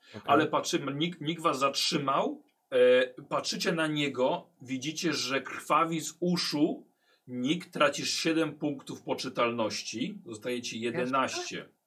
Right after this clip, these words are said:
Speaker 1: Ja pierdolę.
Speaker 2: E, słuchajcie, widzicie, że Nick jest, jest w zdruzgotanym stanie. E,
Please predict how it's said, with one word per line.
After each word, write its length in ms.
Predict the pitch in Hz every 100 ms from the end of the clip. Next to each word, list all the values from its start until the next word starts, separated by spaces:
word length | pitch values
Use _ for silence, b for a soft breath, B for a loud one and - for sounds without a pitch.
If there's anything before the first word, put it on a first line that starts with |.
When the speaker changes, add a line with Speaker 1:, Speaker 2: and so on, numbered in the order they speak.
| _ _ _ _ _ _ _ _ _ _
Speaker 1:
Ja 140 | _ _ _
pierdolę. 360 | 101 - 113 107 b b b b -
Speaker 2:
E, 100 | 127 131 127 127 123 - _
słuchajcie, 380 | 156 143 127 131
widzicie, 280 | 160 147 131
że 160 | 139 139
Nick 360 | 143 151 -
jest, 480 | 135 131 - - - -
jest 480 | 131 127 - 120 117
w 300 | 127 113 -
zdruzgotanym 1120 | - - 151 165 151 131 147 143 135 127 123 123
stanie. 800 | - - - 131 110 90 87 - _ _ _ _ _ _ _ _ _ _ _ _ _ -
E, 680 | 123 127 131 127 127 127